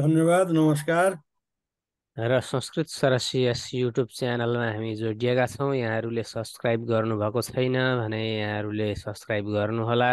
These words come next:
Speaker 2: र यहाँ आउने भिडियोहरू यहाँहरूले हेर्न सक्नुहुनेछ। र हामी प्रश्नोत्तरकै सिलसिलामा छौँ। यहाँहरूको जिज्ञासा गुरु समक्षमा प्रस्तुत गरिरहेको छु र गुरुले उत्तर दिइरहनु भएको छ।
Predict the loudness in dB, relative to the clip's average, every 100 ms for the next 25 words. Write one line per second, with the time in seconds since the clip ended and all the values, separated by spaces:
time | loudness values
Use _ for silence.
0 | 4 2 2 2 0 -2 -2 -4 -6 -10
1 | _ _ _ -10 -6 -2 -2 -2 -2 -4
2 | -6 2 4 6 6 4 2 -2 _ _
3 | _ -10 -4 -2 -2 -2 -2 -4 -6 -4
4 | -4 -4 -2 -2 -2 2 2 2 -2 _
5 | _ _ -20 -20 _ _ _ _ _ 2
6 | 2 4 2 2 4 2 0 -2 -2 -4
7 | -4 -2 0 0 0 -2 -4 -2 0 0
8 | 0 -4 -4 -2 0 0 0 -2 -4 -4
9 | -4 -2 0 0 2 4 2 0 -4 -6
10 | -6 -6 -6 -2 2 2 0 0 -4 -4
11 | -4 0 2 2 2 2 0 2 4 4
12 | 0 -2 -2 -2 -2 0 0 0 -2 -4
13 | -2 -2 -2 -2 -2 -2 -2